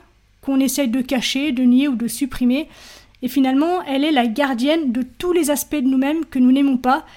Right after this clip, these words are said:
mais aussi des qualités, et j'ai bien dit des qualités, que nous jugeons inacceptables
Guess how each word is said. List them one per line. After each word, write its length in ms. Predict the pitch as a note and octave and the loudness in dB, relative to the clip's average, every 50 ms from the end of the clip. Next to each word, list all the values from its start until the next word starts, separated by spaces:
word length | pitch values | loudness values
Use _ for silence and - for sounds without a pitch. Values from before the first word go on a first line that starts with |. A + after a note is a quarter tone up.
| - - - - _ _ _ _ _ C4 | -20 -20 -20 -20 _ _ _ _ _ 0
mais 160 | D4 F4 F4+ | 0 2 2
aussi 380 | F4 F4+ F4+ - - - F4+ | 2 0 2 2 0 0 0
des 120 | C#4 C#4+ C4+ | 0 0 -2
qualités, 560 | - - E4+ D#4 D4+ C#4+ - C4+ C4 D#4 - - _ - - C4+ | 0 0 0 0 0 -2 -2 -4 -6 -6 -6 -12 _ -20 -12 -8
et 60 | A#3+ | -6
j'ai 100 | G#3 A3+ | -6 -4
bien 220 | G#3 G#3 C4 C#4 | -4 -2 -2 -2
dit 120 | C4 D4 C4 | -2 -2 -2
des 140 | A3+ A3+ A3 | -4 -4 -6
qualités, 480 | - C#4+ C#4 C#4 C4 C4+ C4 C#4 D#4+ - - - - _ _ _ _ _ _ _ _ _ _ _ _ | -4 -4 -2 -2 -2 -4 -4 -6 -8 -8 -14 -20 -20 _ _ _ _ _ _ _ _ _ _ _ _
que 100 | - C4+ | -2 2
nous 300 | C4 B3 B3+ C#4+ E4+ F#4 | 6 6 8 8 6 4
jugeons 420 | E4 D#4 D#4 C#4+ A#3+ C#4+ D4 E4 E4 - - - - | 4 4 2 2 2 2 0 -2 -4 -8 -10 -4 -2
inacceptables 720 | C4 B3+ B3+ B3+ - - B3 - - A#3+ A3+ A3 A3 A3+ | 0 0 0 -2 -4 -6 -8 -8 -8 -8 -8 -8 -10 -16